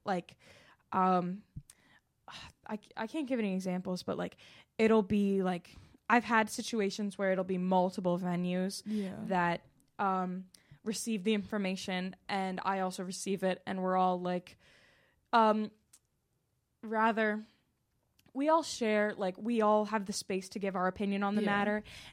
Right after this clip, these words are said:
Speaker 1: and we all hear each other out, and, um, it becomes kind of a unanimous decision at the end of the day when it, when it's someone, like, um, really involved. But,
Speaker 2: Mm-hmm.
Speaker 1: um, and then there also comes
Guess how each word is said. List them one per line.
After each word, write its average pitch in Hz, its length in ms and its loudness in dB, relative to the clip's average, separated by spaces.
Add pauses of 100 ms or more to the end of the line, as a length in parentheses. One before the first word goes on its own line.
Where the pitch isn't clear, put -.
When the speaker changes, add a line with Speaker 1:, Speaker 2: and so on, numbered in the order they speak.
Speaker 1:
and 208 260 2
we 214 160 6
all 208 120 8
hear 202 240 -2
each 208 200 -2
other 196 240 0
out, 185 320 2 (360)
and, 190 400 -2 (100)
um, 185 460 -2
it 208 120 -4
becomes 208 680 0
kind 240 240 4
of 220 120 2 (160)
a 214 80 2
unanimous 185 520 0
decision 185 640 -4 (140)
at 190 120 -6 (200)
the 190 160 0
end 185 140 -2
of 180 60 -12
the 185 60 -12
day 180 360 0
when 180 180 -4
it, 175 140 -10
when 190 140 -2
it's 180 160 -10
someone, 180 420 -4
like, - 400 -10 (920)
um, 185 460 -4 (300)
really 214 320 2
involved. 220 460 4 (420)
But, 208 260 6
Speaker 2:
Mm-hmm. 196 180 -2
Speaker 1:
um, 202 420 6 (1080)
and 254 140 4
then 262 120 6
there 240 160 4
also 240 260 4
comes 214 420 0